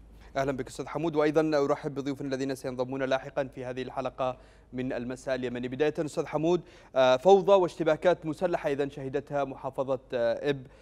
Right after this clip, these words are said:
آه، بين، آه، طرفي، آه، يتبعون الحوثيين، هي اشتباكات بينية شهدتها ال-، المحافظة. بالبداية لو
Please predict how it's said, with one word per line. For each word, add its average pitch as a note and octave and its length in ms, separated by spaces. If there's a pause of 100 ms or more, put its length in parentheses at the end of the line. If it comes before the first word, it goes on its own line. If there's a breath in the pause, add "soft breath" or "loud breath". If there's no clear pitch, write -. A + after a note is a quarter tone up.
(200 loud breath)
آه، B2+ 80
بين، C3+ 280
آه، A#2+ 1000
طرفي، C3+ 760
آه، A#2 520
يتبعون C#3 540
الحوثيين، C#3 800 (260 loud breath)
هي C#3 60
اشتباكات C3 540
بينية C3 260
شهدتها B2 640
ال-، A#2 100
المحافظة. B2 600
بالبداية B2+ 460
لو C#3+ 200